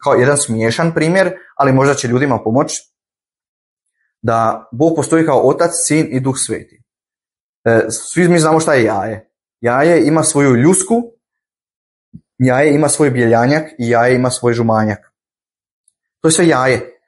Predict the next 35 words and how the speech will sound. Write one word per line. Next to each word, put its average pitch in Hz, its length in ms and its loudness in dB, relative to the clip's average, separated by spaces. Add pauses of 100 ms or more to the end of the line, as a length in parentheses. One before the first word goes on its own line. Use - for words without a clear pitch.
(160)
Ljuska 185 360 0
nije 180 240 2
bjeljanjak, 107 460 -2 (220)
bjeljanjak 110 540 -4
nije 143 140 -2
žumanjak, 123 420 0 (360)
niti 156 180 -2
je 135 60 4
žumanjak 117 460 0
ljuska - 380 0
ili 127 180 2
obrnut, 147 400 0
kako 127 200 -4
god 175 160 0
hoćeš 175 200 -2
miješati. 113 260 -4 (360)
To 175 140 0
je 151 120 2
različito, 139 540 -2 (260)
ali 123 460 -2 (920)
sve 170 140 0
to 175 80 0
jaje. 113 380 -2 (1040)
Ljuska 113 260 2
je 110 360 -2
jaje, 101 340 -8 (520)
bjeljanjak 113 440 -2
je 151 60 0
jaje, 131 380 -4 (140)
žumanjak 110 320 0
je 127 100 0
jaje, 92 300 -4
sve 156 180 -4
to 160 80 0
jaje. 104 360 0